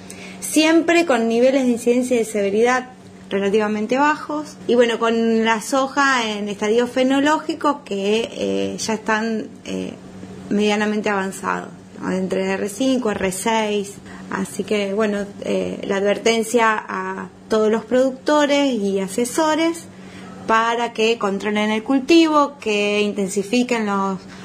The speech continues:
los monitoreos, se revisen hojas, se observen,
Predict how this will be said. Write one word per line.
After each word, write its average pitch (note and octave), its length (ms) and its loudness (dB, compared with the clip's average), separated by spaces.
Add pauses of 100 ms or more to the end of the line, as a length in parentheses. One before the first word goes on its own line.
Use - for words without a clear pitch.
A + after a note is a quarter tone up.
los G#3 160 2
monitoreos, B3 760 2
se A#3+ 140 -6
revisen G3+ 480 -2
hojas, A#3 340 -2
se - 160 -8
observen, A#3 680 -2